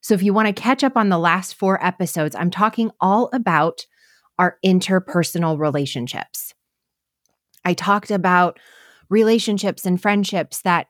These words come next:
come and go. I talked about attachment styles. I talked about how to cultivate your inner circle and the types of relationships we want in our inner circle. And I talked about the reasons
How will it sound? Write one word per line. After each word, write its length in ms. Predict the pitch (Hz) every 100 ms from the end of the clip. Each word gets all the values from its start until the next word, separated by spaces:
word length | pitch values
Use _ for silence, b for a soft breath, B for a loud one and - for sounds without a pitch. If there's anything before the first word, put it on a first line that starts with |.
| _
come 300 | - 180 180
and 180 | 180 175
go. 320 | 190 175 147
I 140 | 147 147
talked 380 | 175 175 -
about 340 | 185 170 170 -
attachment 600 | 185 - 202 190 180 151
styles. 480 | - 135 123 120 147
I 80 | 160
talked 320 | - 180 -
about 320 | 180 175 170 _ b b b b b b
how 180 | - 226
to 640 | 220 - 226 214 208 202 - _ _ _ _ _ _ -
cultivate 560 | 247 240 240 202 180
your 180 | 190 185
inner 280 | 208 202 196
circle 500 | - 214 208 131 -
and 160 | 160 160
the 60 |
types 420 | 165 - 202 - 214
of 140 | 175
relationships 960 | 190 180 202 190 196 185 185 180 - -
we 140 | 196
want 460 | 170 170 262 - -
in 200 | 185 160
our 160 | 151 -
inner 240 | 151 143
circle. 560 | - 151 139 95 65 _ b b b b b _ -
And 140 | 208 208
I 80 |
talked 320 | 196 233 240 233
about 320 | 220 214 208
the 80 | 185
reasons 960 | 196 277 262 165 131 143 240 - -